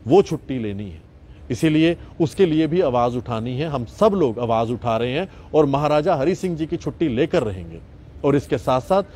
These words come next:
हमारे एयरपोर्ट का नाम भी या तो महाराजा हरि सिंह जी के नाम पर हो या महाराजा गुलाब सिंह जी के नाम पर हो। ये सब चीज़ें हमें अगर मेहनत और परिश्रम करके ही लेनी पड़ेगी, तो हम सबको एक साथ होकर वो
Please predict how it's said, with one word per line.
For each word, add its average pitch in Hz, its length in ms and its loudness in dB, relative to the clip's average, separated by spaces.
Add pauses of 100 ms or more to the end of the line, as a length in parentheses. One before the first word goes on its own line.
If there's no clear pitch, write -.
(200)
हमारे 139 360 2
एयरपोर्ट 170 440 4
का 139 120 -2
नाम 123 300 -4
भी 110 180 -4 (280)
या 113 100 0
तो 120 120 -4
महाराजा 110 400 0
हरि 156 180 2
सिंह 175 220 -6
जी 160 100 -6
के 175 120 -2
नाम 151 240 -2
पर 170 160 -2
हो 175 220 0 (240)
या 135 80 4
महाराजा 117 420 0
गुलाब 147 320 4
सिंह 147 220 -6
जी 120 120 -8
के 110 120 -6
नाम 92 220 -8
पर 82 140 -14
हो। 92 120 -18 (640)
ये 123 80 2
सब 196 300 2
चीज़ें 151 400 -6 (280)
हमें 139 320 -2
अगर 120 380 0 (320)
मेहनत 120 460 0 (400)
और 135 160 4
परिश्रम 156 580 0
करके 143 300 -2
ही 156 140 0
लेनी 131 260 -4
पड़ेगी, 127 480 -2 (260)
तो 143 60 2
हम 156 180 2
सबको 156 600 0
एक 156 200 0
साथ 160 320 4 (120)
होकर 131 320 0 (520)
वो 131 280 0